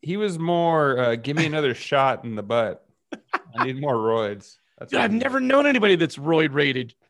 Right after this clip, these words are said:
Speaker 2: roid rage.
Speaker 1: Oh, I lit-, my fr-, my roommate freshman year did a cycle of steroids, and he,
Speaker 2: <laughs>
Speaker 1: whoo,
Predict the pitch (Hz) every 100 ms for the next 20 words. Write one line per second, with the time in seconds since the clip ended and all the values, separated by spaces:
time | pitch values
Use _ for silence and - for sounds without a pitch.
0 | _ 180 156 147 127 127 139 123 107 123
1 | 156 190 165 156 - 175 151 147 147 135
2 | 160 190 170 120 - 160 - 151 131 139
3 | 156 131 113 - 123 117 117 113 - 117
4 | 110 107 107 104 - - - 151 160 147
5 | - _ _ _ _ _ _ 403 453 466
6 | 427 359 220